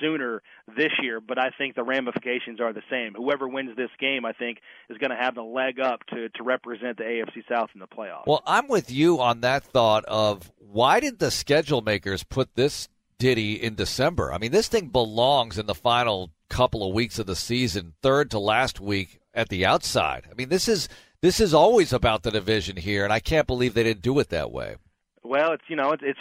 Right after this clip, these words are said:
Speaker 1: prime time, so maybe some more eyeballs on it, right? Thursday night football division matchup, you know, so I understand it from, from that standpoint. If you're a Colts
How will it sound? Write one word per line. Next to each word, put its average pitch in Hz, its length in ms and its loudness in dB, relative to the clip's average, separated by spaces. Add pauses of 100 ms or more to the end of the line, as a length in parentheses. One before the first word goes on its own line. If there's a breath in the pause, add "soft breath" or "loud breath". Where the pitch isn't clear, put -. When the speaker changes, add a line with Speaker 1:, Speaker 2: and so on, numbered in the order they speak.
Speaker 1:
prime 151 300 -2
time, 143 400 -4
so 135 80 -2
maybe 131 340 -2
some 131 100 -10
more 131 220 -2
eyeballs 127 560 0
on 120 200 -2
it, 139 160 -4
right? 123 280 0
Thursday 127 360 -4
night 120 240 -6 (100)
football 127 380 0
division 120 540 -8
matchup, 123 600 -2
you 120 140 -8
know, 117 340 -2
so 117 240 -6 (340 loud breath)
I 151 140 0
understand 147 420 -4
it 120 80 -12
from, 123 200 -6
from 117 180 -8
that 139 260 -2
standpoint. 120 640 -6 (360 soft breath)
If 135 160 -2
you're 202 160 2
a 170 40 0
Colts 170 320 -4